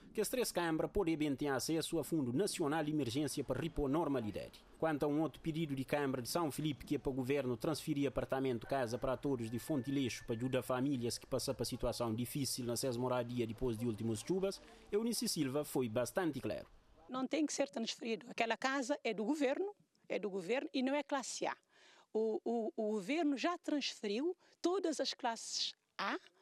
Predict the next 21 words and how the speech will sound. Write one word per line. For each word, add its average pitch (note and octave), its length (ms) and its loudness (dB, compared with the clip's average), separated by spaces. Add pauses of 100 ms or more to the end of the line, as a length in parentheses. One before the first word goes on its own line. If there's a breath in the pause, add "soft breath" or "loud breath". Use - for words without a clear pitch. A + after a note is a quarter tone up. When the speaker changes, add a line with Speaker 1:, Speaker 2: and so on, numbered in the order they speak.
(300 loud breath)
Speaker 2:
para C4+ 180 2
os B3 120 -4
municípios. - 580 -6
Este, - 400 -2
estes, C4 520 0
eh, A3 360 0 (260 loud breath)
estas B3+ 360 0
moradias A#3 760 0 (240 loud breath)
foram A#3 560 0
concluídas D4 920 0
no C4+ 160 2
âmbito F4 320 0
do G#3+ 100 -6
pra F3 340 0 (320 loud breath)
e C#4 120 2
foram D4 320 2
transformadas C#4+ 760 0
para C4+ 140 -2
a B3+ 60 -4
classe F4+ 340 -4
C - 340 -2